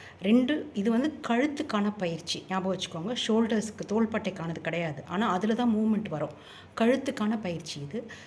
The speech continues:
ரெண்டு ஷோல்டரையும் எவ்வளோ மேல தூக்க முடியுமோ தூக்கிட்டு மெதுவா இறக்கணும். டொம்மு டொம்முன்னு போடக்கூடாது, ஃப்ரண்ட்ல, பேக்ல போட தேவையில்ல. நேரா மேல போயிட்டு கீழே வரணும், அவ்வளவுதான். இது ரொம்ப சுலபமான பயிற்சி.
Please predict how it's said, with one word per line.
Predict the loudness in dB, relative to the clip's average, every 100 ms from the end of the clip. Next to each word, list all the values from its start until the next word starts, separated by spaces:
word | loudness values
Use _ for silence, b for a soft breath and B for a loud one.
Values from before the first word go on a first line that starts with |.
| -8
ரெண்டு | 0 2 4 2 0
ஷோல்டரையும் | -2 -2 -4 -6 -8 B B -6
எவ்வளோ | -4 -2 0
மேல | 0 0 -4
தூக்க | -6 -8 -8
முடியுமோ | -8 -6 -6 -6 -8
தூக்கிட்டு | -8 -8 -10 -10 -6 -2
மெதுவா | 0 0 0 -2
இறக்கணும். | -2 -6 -10 -12 B B 0
டொம்மு | 4 6 6
டொம்முன்னு | 4 2
போடக்கூடாது, | 0 2 2 4 2
ஃப்ரண்ட்ல, | 4 2 4 2
பேக்ல | 2 -2 0 -2 0
போட | -2 -2
தேவையில்ல. | -6 -4 -4 -4 B B B 0
நேரா | 4 4 6 6 6 4
மேல | 2 2 0
போயிட்டு | -2 -8 -6 -10 -10 -18 -20 -10
கீழே | -4 -4
வரணும், | -4 -8 -10 -8
அவ்வளவுதான். | -4 -2 -2 -4 B B B
இது | 2 4
ரொம்ப | 6 4
சுலபமான | 4 2 2 0 0
பயிற்சி. | -2 -4 -6 -6